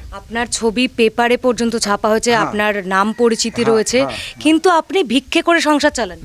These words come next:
Speaker 2: হ্যাঁ, ভিক্ষে করে সংসার চলে, কিন্তু এখন আমি কোনো পুরস্কার কিছু পাই নাই, কোনো মূল্য কোনো দেয়নি আমাকে,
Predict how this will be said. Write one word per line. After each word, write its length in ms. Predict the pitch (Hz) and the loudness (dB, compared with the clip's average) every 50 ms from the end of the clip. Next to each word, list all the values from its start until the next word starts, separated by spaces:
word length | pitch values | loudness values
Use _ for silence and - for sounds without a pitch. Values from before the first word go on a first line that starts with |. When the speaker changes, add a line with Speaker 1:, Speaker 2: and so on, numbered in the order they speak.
| - 180 | -4 0
Speaker 2:
হ্যাঁ, 320 | 165 117 127 131 110 107 101 | 2 4 4 4 4 2 2
ভিক্ষে 300 | 92 117 139 - 185 175 | 0 -2 -2 0 0 2
করে 180 | 170 196 175 | 4 4 2
সংসার 320 | 120 127 113 101 110 104 92 | 4 2 0 2 2 0 -2
চলে, 260 | - 101 90 - - - _ _ - | -2 -8 -12 -12 -14 -16 _ _ -2
কিন্তু 200 | - 143 139 160 | -2 0 2 4
এখন 300 | 156 151 139 120 160 175 | 2 2 2 2 2 2
আমি 160 | 175 170 175 | 4 2 2
কোনো 280 | 160 - 160 156 151 151 | 2 4 4 4 4 2
পুরস্কার 440 | 143 - 151 139 - - - 165 143 | 2 2 0 0 0 0 0 0 0
কিছু 200 | - 151 143 147 | 0 -2 -4 -2
পাই 220 | - 147 151 160 | 0 2 2 4
নাই, 220 | 165 170 170 175 165 _ - - - - - - 139 - | 4 4 4 2 0 _ -12 -20 -20 -12 -4 -2 -2 2
কোনো 160 | - 151 147 | 2 4 4
মূল্য 300 | 143 151 175 185 190 190 | 6 6 6 6 4 2
কোনো 220 | - 170 147 143 | 2 4 2 2
দেয়নি 380 | 135 117 120 110 107 104 104 101 | 2 2 0 -2 -2 -4 -4 -6
আমাকে, 340 | 101 98 98 92 - 107 | -4 -6 -6 -8 -10 -14